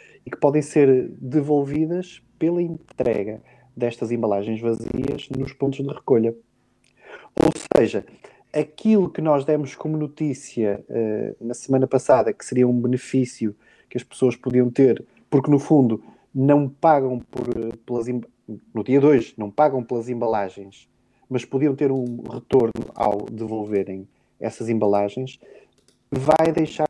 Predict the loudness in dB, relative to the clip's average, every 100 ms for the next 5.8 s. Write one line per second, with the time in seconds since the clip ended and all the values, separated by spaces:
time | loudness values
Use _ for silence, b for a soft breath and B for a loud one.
0 | -2 -4 -2 -2 -2 -6 -4 -6 -4 -2
1 | 2 4 6 4 -4 -8 -6 -6 -8 -12
2 | _ b b -8 -6 -6 -6 -4 -4 -4
3 | -6 -12 -16 _ _ _ _ -12 -10 -10
4 | _ -10 -10 -6 0 2 2 -2 -2 -4
5 | -2 -2 -4 -2 0 0 -4